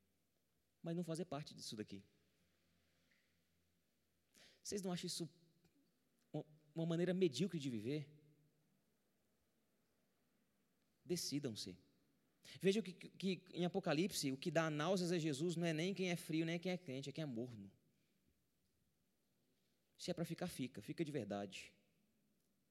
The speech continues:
Arregaça as mangas, ora. Investe vida na vida. Ama, perdoa, trabalha, se desgasta, seja curado.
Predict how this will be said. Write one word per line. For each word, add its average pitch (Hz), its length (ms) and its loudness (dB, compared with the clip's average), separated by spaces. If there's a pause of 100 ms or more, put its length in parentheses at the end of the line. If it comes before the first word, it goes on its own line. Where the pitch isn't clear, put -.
(260)
Arregaça 139 380 -2
as 101 80 -10
mangas, 104 400 -4
ora. 104 340 -6 (880)
Investe 131 380 0
vida 135 240 0
na 127 100 -4
vida. 107 420 -6 (1600)
Ama, 123 400 0 (600)
perdoa, 117 520 -2 (840)
trabalha, 110 540 -2 (1200)
se - 120 -6
desgasta, 113 640 -4 (280)
seja 135 240 -4
curado. 104 500 -4